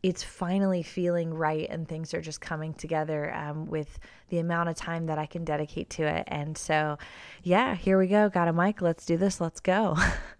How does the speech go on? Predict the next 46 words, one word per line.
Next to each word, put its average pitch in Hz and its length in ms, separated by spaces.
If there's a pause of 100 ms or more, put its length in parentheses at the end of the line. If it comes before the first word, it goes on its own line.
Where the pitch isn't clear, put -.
(120)
<laughs> 277 60 (520)
Um, 170 440 (120)
at 185 180
the 196 120
time 196 380
that 196 140
I'm 185 140
recording 170 380
this, 165 180
it's 170 120
actually 180 340
New 170 160
Year's 165 300
Eve. 160 420 (460)
Uh, 165 320
I 160 180 (160)
have 165 140
finished 196 520
my 175 400
quarantine 156 680
from 165 240
being 156 320
sick 160 340
with 156 160
covid. 147 540 (100)
Um, 156 240
I - 60
was 160 140
sick - 240
for - 100
Christmas. - 540
That - 120
was 160 140
really 160 460
hard 156 320
because, 165 280
like 156 200
many 175 480
of 160 100
you, 156 160
it 156 100
was 160 140
my 151 120
first - 280
Christmas - 360
alone. 160 500